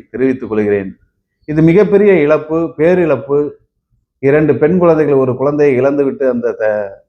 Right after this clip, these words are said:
குடும்பமே இன்றைக்கு நிற்கதியா நிற்கிறது. அவங்க வேளாண்மை பொறி-, சம்பந்தமா ப-, படிச்சிருக்கிறாங்க, அக்ரி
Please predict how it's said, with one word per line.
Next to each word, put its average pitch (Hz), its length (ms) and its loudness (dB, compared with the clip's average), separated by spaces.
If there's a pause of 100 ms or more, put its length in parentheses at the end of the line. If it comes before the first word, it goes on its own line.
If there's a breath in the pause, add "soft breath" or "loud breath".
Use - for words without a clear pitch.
குடும்பமே 165 440 0
இன்றைக்கு 143 340 0
நிற்கதியா 127 500 -2
நிற்கிறது. 117 500 -8 (1000)
அவங்க 214 340 4
வேளாண்மை 202 440 2
பொறி-, 175 300 -2 (720)
சம்பந்தமா 156 420 -4
ப-, 131 220 -4
படிச்சிருக்கிறாங்க, 123 600 -6
அக்ரி 135 260 -4